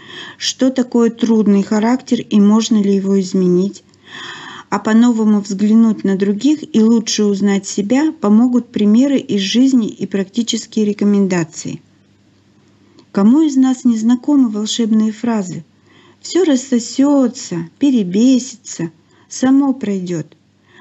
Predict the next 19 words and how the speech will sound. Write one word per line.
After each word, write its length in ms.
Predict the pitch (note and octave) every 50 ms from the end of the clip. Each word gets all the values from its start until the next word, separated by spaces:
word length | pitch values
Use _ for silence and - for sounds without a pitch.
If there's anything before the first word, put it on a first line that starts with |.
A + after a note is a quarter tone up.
| - _
Они 260 | - G3+ G#3+ A#3 B3
дарят 360 | A#3 A#3+ B3 B3 B3 B3 A#3+
безмятежность 960 | G#3 G3+ A3 A#3 A3 A#3+ A#3+ A#3+ A#3+ - C#4+ D4 D4 C4+ C4+ B3 A#3 - - -
многим 520 | A3 G#3 G#3+ A#3+ B3 A#3+ G#3 G3+ G3 F#3
родителям, 720 | F3+ F3+ F#3 F3+ F3 F3 E3 - - D#3 - - - - D#3+ _ _ _ - - - - _
но 260 | G3+ A3 A3+ - - - _ _ _ _ -
представляются 880 | A3 A3 G#3+ - - - A3 G#3 G#3 A#3 B3+ C4+ C4+ B3+ C4+ - - G3
самыми 680 | - - - A#3 A#3+ C4 C#4 C#4+ C#4 C4+ C4+ C4 -
опасными 720 | - G#3+ G#3 - - G3 G#3+ A3+ - - B3 A#3 A#3 A3+ G#3+
в 60 | A3
семейной 500 | - - G#3 G3+ G3 G3+ G3+ G#3 G3+ G3+ - _ _
педагогике. 840 | A3+ G#3 G3+ G#3+ G3+ F#3 G3 F#3+ F3 F3+ F#3 F3+ _ - F#3 F3+ - _ _ _ _ _ _ _ _ _ _ - _
То, 140 | - B3 C4
что 200 | B3+ - - A3+
случилось, 800 | A3+ - A3+ A3 G#3+ - - C4 D4 D#4 D4+ A3 F#3 - - _ - - - - - _
всегда 400 | - - G#3+ G3+ G3 A#3+ A#3+ B3
будет 320 | B3 B3+ A3 G#3+ - -
иметь 280 | G#3+ G3+ G3+ G#3 G3 -
продолжение. 840 | - G#3 G#3 G3 G#3 G3+ G3+ G3 G3 G3 F3+ F3 E3 D#3+ E3 E3+